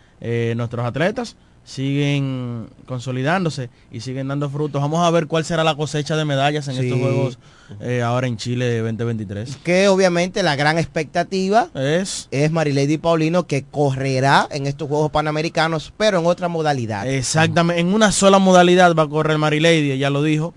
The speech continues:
Speaker 1: Esto le va a servir como, eh, preparación para los Juegos Olímpicos y seguir en ruta para no perder la forma.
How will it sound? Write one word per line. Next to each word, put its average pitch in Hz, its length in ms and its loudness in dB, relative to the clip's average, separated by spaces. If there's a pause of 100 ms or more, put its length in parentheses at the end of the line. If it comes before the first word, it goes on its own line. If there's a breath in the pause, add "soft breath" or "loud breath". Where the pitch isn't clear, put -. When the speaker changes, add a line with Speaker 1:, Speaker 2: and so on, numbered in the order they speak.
Speaker 1:
Esto 143 500 -2
le 139 80 0
va 139 100 2
a 139 40 -2
servir 135 240 -4
como, 131 340 -4 (100)
eh, 120 340 -2
preparación 117 640 -4
para 107 800 0
los 98 160 -8
Juegos 123 220 -4
Olímpicos 131 720 -2 (340 soft breath)
y 113 120 -10
seguir 123 300 -6
en 143 100 -4
ruta 151 280 -4
para 123 160 -6
no 120 160 -8
perder 135 220 -6
la 143 140 -2
forma. 135 380 -8